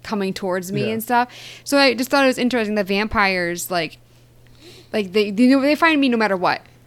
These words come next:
Speaker 1: Uh, behind a tree, in a house, they know exactly where, they get stuck on things, so I don't have to worry about it.
Speaker 2: <laughs>
Speaker 1: But I wanted to go back where you were talking about with the missions, how you hated the missions so much. My least favorite thing about the missions wasn't even what I was doing.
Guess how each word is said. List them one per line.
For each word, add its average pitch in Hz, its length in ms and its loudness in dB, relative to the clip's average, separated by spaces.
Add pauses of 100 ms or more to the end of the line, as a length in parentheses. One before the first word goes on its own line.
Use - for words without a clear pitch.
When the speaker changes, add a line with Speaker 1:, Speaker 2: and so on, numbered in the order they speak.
(360)
Speaker 1:
Uh, 214 120 0
behind 208 440 -2
a 202 40 -6
tree, 277 420 0
in 208 120 0
a 196 60 -4
house, 247 440 0
they 247 120 -4
know 240 120 0
exactly 220 320 -4
where, 214 100 -2
they 240 100 0
get 262 120 4
stuck 269 280 -2
on 233 160 2
things, 214 320 -4
so 240 60 -2
I - 20 0
don't 214 80 0
have 208 100 -2
to 196 60 -10
worry 196 200 -2
about 160 300 0
it. 190 260 -4
Speaker 2:
<laughs> - 40 -20 (600)
Speaker 1:
But 269 300 2
I 262 440 4 (140)
wanted 269 380 4
to 240 100 -4
go 247 180 0
back 233 260 2
where 233 60 -4
you 214 120 -2
were 220 60 -2
talking 226 160 -2
about 196 220 -2
with 185 100 -6
the 185 80 -6
missions, 185 480 -4
how 190 140 -4
you 180 400 -10
hated 190 260 -4
the 185 80 -6
missions 185 380 -4
so 170 100 -6
much. 165 340 -8 (460)
My 233 220 2
least 320 300 2
favorite 247 200 2
thing 220 80 -4
about 196 220 -4
the 190 40 -8
missions 180 460 -8
wasn't 254 280 0
even 233 200 0
what 208 100 0
I 202 100 0
was 170 180 -4
doing. 175 480 -4